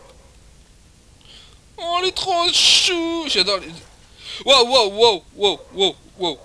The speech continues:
Non, non, tu ranges ça. <laughs> C'est, il est trop chou ce chien. Je suis un, je suis, je suis un ama-, je suis, je suis quelqu'un animaux, moi, hein. Franchement, j'ai... De toute façon, c'est simple. Rien que chez moi, il y a sept animaux. Trois chats, quatre chiens. C'est, c'est, donc voilà, quoi, c'est...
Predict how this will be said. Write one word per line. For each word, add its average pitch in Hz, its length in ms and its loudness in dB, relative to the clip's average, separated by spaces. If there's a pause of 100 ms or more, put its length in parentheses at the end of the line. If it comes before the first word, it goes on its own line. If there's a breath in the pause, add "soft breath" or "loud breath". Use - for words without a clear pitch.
Non, 165 100 -8
non, 151 100 -6
tu 160 160 -10
ranges 220 280 2
ça. - 400 2
<laughs> - 0 - (1900 loud breath)
C'est, 202 200 -14
il 226 100 -12
est 220 60 -4
trop 226 200 -12
chou - 160 -6
ce 226 140 -10
chien. 214 240 -6
Je - 60 -8
suis 175 100 -6
un, 160 60 -8
je - 160 -16
suis, - 220 -10
je - 80 -8
suis - 180 -8
un 143 160 -6
ama-, 147 200 -10
je 135 60 -10
suis, 127 400 -12
je - 60 -18
suis - 100 -18
quelqu'un 147 300 -6
animaux, 147 400 -10
moi, 127 200 -18
hein. 120 100 -16
Franchement, 139 360 -20
j'ai... 127 220 -18
De 117 60 -18 (500 soft breath)
toute 127 100 -14
façon, 151 160 -14
c'est - 160 -10
simple. 160 300 -12
Rien 117 240 -16
que 139 80 -10
chez 156 140 -4
moi, 165 180 -6
il 156 40 0
y 143 40 -2
a 131 40 -8
sept 165 320 -4
animaux. 147 340 -16 (960 loud breath)
Trois 160 200 -10
chats, 156 240 -2
quatre 147 200 -8
chiens. 139 200 -6 (340)
C'est, - 180 -10
c'est, 123 280 -16
donc 117 180 -18
voilà, 139 280 -4
quoi, 113 180 -18
c'est... 104 320 -18